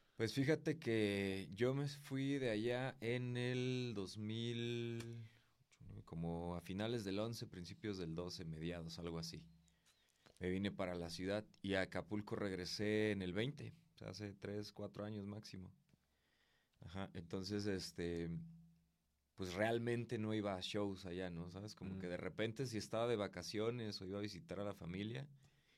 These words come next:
Speaker 1: y veía que había algo, pues me, me acercaba, ¿no? Pero nunca, nunca me tocó ver así, este, eh, nada, nada nuevo. Como que siempre vi a las mismas bandas y a las que están así, a las más grandes, que es una que se llama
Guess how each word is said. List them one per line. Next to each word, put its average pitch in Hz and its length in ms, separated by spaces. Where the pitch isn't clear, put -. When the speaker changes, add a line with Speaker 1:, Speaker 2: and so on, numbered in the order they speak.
Speaker 1:
y 101 100
veía 101 520
que 104 160
había 104 240
algo, 139 480
pues - 480
me, 85 260
me 82 140
acercaba, 85 560
¿no? 95 260
Pero 85 220
nunca, 95 440
nunca 95 280
me 101 100
tocó 87 340
ver 95 140
así, 90 340
este, - 540
eh, 82 340
nada, 90 800
nada 92 300
nuevo. 92 500
Como 82 240
que 87 80
siempre 101 380
vi 107 140
a 107 60
las 92 180
mismas 101 400
bandas 113 640
y 90 240
a 85 120
las 82 260
que 87 100
están 95 400
así, 90 260
a 92 40
las 87 160
más 92 240
grandes, 98 400
que 92 160
es 90 80
una 90 160
que - 80
se - 120
llama 90 180